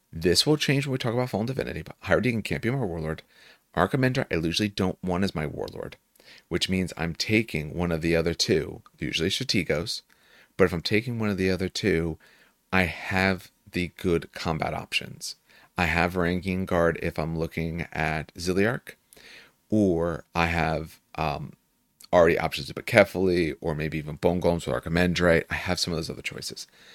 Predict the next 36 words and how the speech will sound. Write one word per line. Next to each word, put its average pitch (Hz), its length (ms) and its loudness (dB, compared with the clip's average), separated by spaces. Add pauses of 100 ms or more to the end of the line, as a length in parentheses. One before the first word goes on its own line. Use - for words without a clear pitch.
(320)
So - 140 -8
the - 80 -12
Cannon 120 380 2
Fours, 92 340 -2
to - 140 -4
me, 82 480 -4 (600)
I 82 200 4
like 85 260 0
them 82 140 -4
for - 100 -12
that - 180 -10
mid. 92 380 0 (500)
So - 200 2
if 78 80 -2
I'm 76 160 -4
running 98 180 0
out 95 140 0
of - 80 -6
points, - 560 -4 (560)
I 87 160 6
would 85 180 -2
prefer 85 460 -2
Caratids, 80 640 -2 (100)
because 95 240 -6
what - 120 -4
we 95 100 0
don't - 320 -4
have, - 340 -12
especially - 420 -2
right - 140 -8
now, 95 300 0 (440)
we 120 160 -6
don't 95 200 -2
have 90 120 -4
the 71 60 -10
shooting. - 340 -6